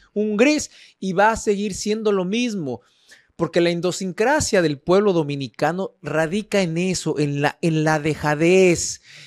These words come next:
en "luego lo resuelvo". Ah, no, eso no tiene solución. Mientras tanto, ¿cuánto hay pa' mí? ¿Cuánto es que yo me voy a ganar si llego a ser diputado? ¿Cuánto es que yo me voy a empezar a robar si llego a ser director del indri?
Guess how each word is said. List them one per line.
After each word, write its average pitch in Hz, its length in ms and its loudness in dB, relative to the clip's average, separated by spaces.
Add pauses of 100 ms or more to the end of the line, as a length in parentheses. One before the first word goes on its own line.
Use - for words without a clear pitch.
(160)
en 147 200 -4
"luego 233 320 4
lo 202 140 4
resuelvo". 170 920 4
Ah, 214 320 0
no, 233 360 -6
eso 226 160 -4
no 233 100 -10
tiene 220 220 -8
solución. 175 760 -4
Mientras 151 320 -6
tanto, 185 440 -4
¿cuánto 202 420 0
hay 208 120 2
pa' 175 180 0
mí? 185 340 -8
¿Cuánto 202 380 -2
es 175 60 -6
que 185 120 0
yo 190 320 -2
me 175 160 2
voy 185 240 6
a 185 80 6
ganar 175 360 -2
si 185 120 -8
llego 175 200 0
a 165 40 -2
ser 175 160 -2
diputado? 170 640 2
¿Cuánto 185 280 -4
es 160 60 -16
que 180 120 -6
yo 180 100 -6
me 185 100 -8
voy 185 260 2
a 185 40 6
empezar 175 360 0
a - 20 0
robar 170 260 2
si 175 140 -6
llego 165 200 0
a 165 60 2
ser 175 160 0
director 170 380 -2
del 165 160 -4
indri? 180 400 -6